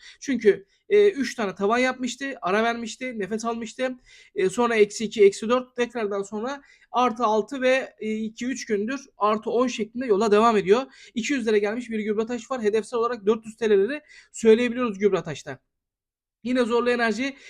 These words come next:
endeks bazında fiyatlanmamışlar arası, arasında gidebileceklerin arasına sayıyorduk. Artı yedi şeklinde güne devam etti. Hektaş artı yediden artı dört buçuğa kadar geri geldiğini görebiliyoruz. Yine bis yüz içerisinde değerlenenler arasında. E, değerlenmeyenlere bakalım aslında bakıldığı zaman. Çünkü Emlak Konut'ta var,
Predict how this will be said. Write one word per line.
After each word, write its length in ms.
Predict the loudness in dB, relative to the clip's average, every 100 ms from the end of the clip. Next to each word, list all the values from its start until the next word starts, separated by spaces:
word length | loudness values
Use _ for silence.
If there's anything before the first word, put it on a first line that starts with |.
| -6
endeks 340 | -2 -2 -2 -4
bazında 280 | -4 -4 -6
fiyatlanmamışlar 720 | -6 -6 -8 -6 -8 -4 -2
arası, 300 | -2 -2 -8 -10
arasında 400 | -2 0 0 -4
gidebileceklerin 580 | 4 4 6 0 -2 -6
arasına 260 | -6 -8 -6
sayıyorduk. 420 | 2 2 2 _ -20 -8
Artı 300 | 4 4 4
yedi 140 | -6 -4
şeklinde 360 | -6 -6 -8
güne 200 | -4 0
devam 260 | 0 0 -2
etti. 360 | -4 -6 -10 -10 _ -8
Hektaş 360 | -8 -4 -6 4
artı 300 | 4 4 0
yediden 360 | -6 -4 -6 -2
artı 300 | -2 -2 -4
dört 180 | -6
buçuğa 220 | -6 -8 -4
kadar 180 | -2
geri 200 | 4 4
geldiğini 340 | 4 0 0 -2
görebiliyoruz. 560 | 0 0 0 -6 -12 _ -20 -6
Yine 140 | -4 -2
bis 200 | -4 -8
yüz 140 | -8
içerisinde 400 | -2 -2 -2 -4
değerlenenler 480 | -2 0 0 -2 -4
arasında. 500 | -6 -8 -8 -8 -10 _ -20 2
E, 80 | 4 6 4 0 -2 -4
değerlenmeyenlere 840 | 0 2 2 -2 -2 -2 0 0
bakalım 280 | 0 -6 -8
aslında 320 | -8 -8 -10
bakıldığı 320 | -8 -8 -6
zaman. 240 | -4 -4 -6
Çünkü 200 | -8 -8
Emlak 260 | -6 -6
Konut'ta 340 | -4 -4 -2 -2
var, 200 | -2